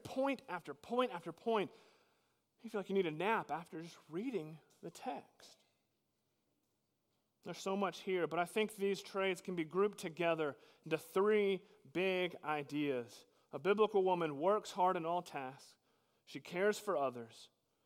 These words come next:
and she loves God. Before we dive into these, please note that these are characteristics of an ideal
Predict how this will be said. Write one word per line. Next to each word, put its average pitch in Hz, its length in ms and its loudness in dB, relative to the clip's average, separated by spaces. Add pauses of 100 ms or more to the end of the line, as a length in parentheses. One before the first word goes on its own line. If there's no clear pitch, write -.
(420)
and 135 100 -10
she 143 180 -4
loves 143 340 -2
God. 107 260 -8 (1400)
Before 175 320 2
we 175 100 6
dive 165 260 4
into 160 140 0
these, 151 160 0
please 226 460 -2
note 139 420 -6 (640)
that 143 200 -6
these 196 340 2
are 160 140 0
characteristics 170 960 0
of 151 140 -4
an 143 120 -2 (100)
ideal 160 840 2